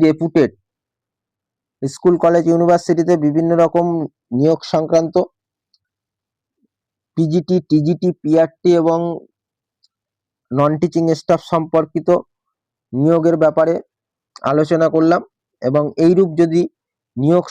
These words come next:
সংক্রান্ত আপডেট পেতে চান, অবশ্যই আমাদের স্মার্ট নলেজ একাডেমি চ্যানেলটিকে সাবস্ক্রাইব করে রাখবেন এবং তার সাথে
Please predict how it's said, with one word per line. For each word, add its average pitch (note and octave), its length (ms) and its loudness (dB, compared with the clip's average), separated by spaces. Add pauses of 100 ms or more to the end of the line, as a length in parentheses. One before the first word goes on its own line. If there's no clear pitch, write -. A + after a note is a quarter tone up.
সংক্রান্ত D#3 380 0 (140)
আপডেট C#3+ 360 -2
পেতে C#3 260 -6
চান, D3+ 120 0 (140)
অবশ্যই C#3+ 460 -2
আমাদের C#3+ 240 2 (240)
স্মার্ট C#3 340 -4
নলেজ C3+ 280 0
একাডেমি C3 380 -2
চ্যানেলটিকে B2 420 -2 (100)
সাবস্ক্রাইব C#3 500 -4
করে C#3+ 180 0
রাখবেন D3 280 -2 (580)
এবং C3+ 120 -2 (140)
তার C3+ 140 2 (400)
সাথে D3 200 0